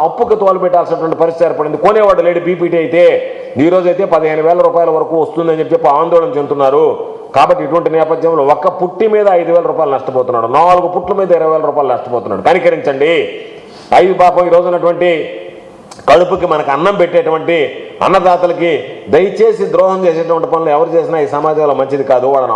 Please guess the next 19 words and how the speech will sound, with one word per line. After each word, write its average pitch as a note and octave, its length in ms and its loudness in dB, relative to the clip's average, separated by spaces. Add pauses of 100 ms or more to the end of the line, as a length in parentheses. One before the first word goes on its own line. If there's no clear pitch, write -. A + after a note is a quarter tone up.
ఆదుకోవాల్సినటువంటి D#3 720 0
అవసరం B2+ 300 -4
ఉంది. C3 180 2 (540)
కాబట్టి D3+ 340 2 (400)
గతంలో F3 380 4
మేము D3+ 140 0
ఆ - 40 4
విధంగా D#3+ 240 0 (100)
చేశాం F3 360 0
కాబట్టే E3 320 2 (500)
రైతు F#3+ 280 2
పాపం E3+ 320 2
పోయినసారి F3+ 560 2
వచ్చినంత F3+ 320 0 (100)
దాంతో F3 320 0
లేకపోయినా F3 520 2
కనీస A#3+ 260 -2 (100)
గిట్టుబాటు G3+ 400 0
ధర F3 120 0